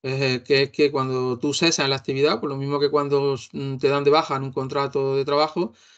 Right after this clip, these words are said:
tienes derecho a solicitar una, una prestación por cese de, de tu actividad como autónomo, ¿no? O sea que, bueno, el contexto es muy, muy favorable a, como digo, a iniciar una actividad por cuenta,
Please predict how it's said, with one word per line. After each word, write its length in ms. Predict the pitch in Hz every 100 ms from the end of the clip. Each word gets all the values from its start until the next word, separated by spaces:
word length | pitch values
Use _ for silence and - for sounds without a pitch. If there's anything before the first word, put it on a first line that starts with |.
| _
tienes 200 | - 147
derecho 260 | 143 147 156
a 40 |
solicitar 380 | 143 139 135 143
una, 140 | 143 143
una 180 | 139
prestación 460 | 135 139 135 143 139
por 140 | 135
cese 260 | 123 131 139
de, 460 | 127 120 120 117 101
de 140 | 123
tu 100 | 131
actividad 380 | 117 131 123 123
como 160 | 127 117
autónomo, 420 | 113 117 113 110
¿no? 100 | 127
O 100 | - - _
sea 100 | -
que, 40 | 123
bueno, 260 | 143 117 - _ _ -
el 120 | 107
contexto 500 | 143 143 156 175 160
es 120 | 170
muy, 560 | 139 135 180 175 160 147
muy 260 | 147 151
favorable 680 | 120 143 135 135 147 180 202 -
a, 560 | 131 127 123 120 120 120
como 220 | 139 131
digo, 340 | 143 147 170 - _ _ _
a 100 | 151 143
iniciar 280 | 143 147
una 80 | 143
actividad 360 | 139 143 139 143
por 100 | 143
cuenta, 300 | 143 135 135